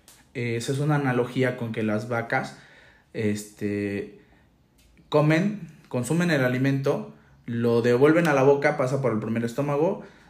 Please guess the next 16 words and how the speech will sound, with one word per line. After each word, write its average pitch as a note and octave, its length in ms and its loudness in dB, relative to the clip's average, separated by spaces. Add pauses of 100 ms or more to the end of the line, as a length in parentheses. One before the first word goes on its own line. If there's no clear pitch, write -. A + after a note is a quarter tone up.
lo A2 560 0
pasan B2+ 260 0
por A#2+ 120 2
el G#2+ 60 0
segundo B2 260 -2
estómago, F3 600 0 (300)
lo A2 640 2
vuelven C#3+ 600 4
a B2+ 60 -2
sacar A#2+ 400 -4
a, G#2+ 360 -2
a A2+ 40 -4
su, G#2+ 580 0 (320)
a A#2 100 -6
su B2+ 120 -4
hocico, D#3+ 440 0